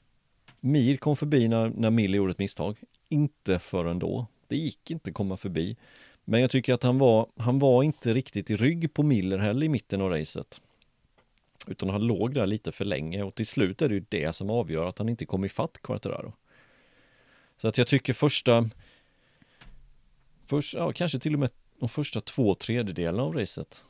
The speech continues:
tycker jag Mir var sådär. Han låg på sin femte plats. Och inte mycket hände.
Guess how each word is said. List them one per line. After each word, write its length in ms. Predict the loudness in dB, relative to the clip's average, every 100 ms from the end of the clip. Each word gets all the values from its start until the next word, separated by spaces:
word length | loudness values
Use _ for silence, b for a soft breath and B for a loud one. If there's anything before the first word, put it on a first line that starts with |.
| _
tycker 220 | -8 -2
jag 80 | 0
Mir 280 | 0 0 -2
var 380 | -2 -2 -2 -6 -10 _ _ -20
sådär. 680 | -12 -10 -6 -6 -6 -10 -12 -20 -8
Han 140 | -4
låg 160 | -2 -2
på 100 | -2
sin 160 | -4
femte 360 | -2 -2 -2 -6
plats. 420 | -12 -12 -14 -18 -20 _ _ -10
Och 180 | -8 -8 _
inte 340 | -4 -4 -4
mycket 260 | -6 -6 -6
hände. 220 | -6 -8